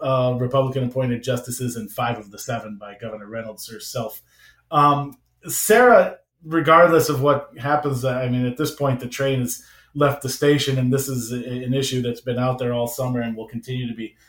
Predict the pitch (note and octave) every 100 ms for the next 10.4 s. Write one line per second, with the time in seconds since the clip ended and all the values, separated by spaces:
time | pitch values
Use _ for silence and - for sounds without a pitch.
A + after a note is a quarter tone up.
0 | _ _ B2 A#2+ - C3 B2 B2 B2 C#3+
1 | C#3 A#3+ C#4 G3+ - F3 F3 F3 D3+ D#3
2 | D#3 D#3 B2+ C#3+ D3 D3 C#3 C#3+ C#3 C3
3 | C3+ C3+ C3+ C3 - - _ _ C#3 D3+
4 | G#3+ - C#3 B2 A#2 B2+ A#2+ - A#2+ A2+
5 | - B2+ B2 - - - C3+ B2+ A2+ A#2
6 | B2+ A#2+ A#2+ A#2 A#2+ B2 A#2+ A#2 A#2 A#2+
7 | A#2 - B2 A#2 A#2 A#2 _ C3+ C3+ D3
8 | D3+ D#3 D#3+ D#3+ - _ _ _ _ B2+
9 | C#3+ D3 C#3+ C3+ D3 C#3+ - D#3+ D3+ -
10 | D3 D3 C#3+ C#3+